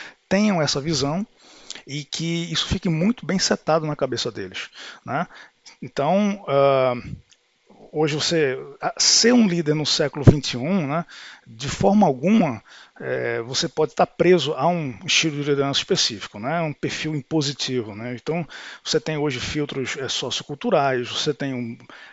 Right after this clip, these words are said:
é, um modelo de negócio pra ser pensado, tem globalização, tem governança. Então, tem uma série de, de, de questões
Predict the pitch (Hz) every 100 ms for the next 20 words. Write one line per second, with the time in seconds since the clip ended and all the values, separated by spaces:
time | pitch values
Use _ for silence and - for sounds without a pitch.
0 | - 107 110 117 147 143 135 135 156 135
1 | 127 - - - 226 - 156 117 117 135
2 | 127 123 131 120 156 - 139 135 123 139
3 | 147 117 131 151 139 - 143 131 - -
4 | - - - 147 202 180 - 233 226 196
5 | 147 160 131 143 156 - 151 104 87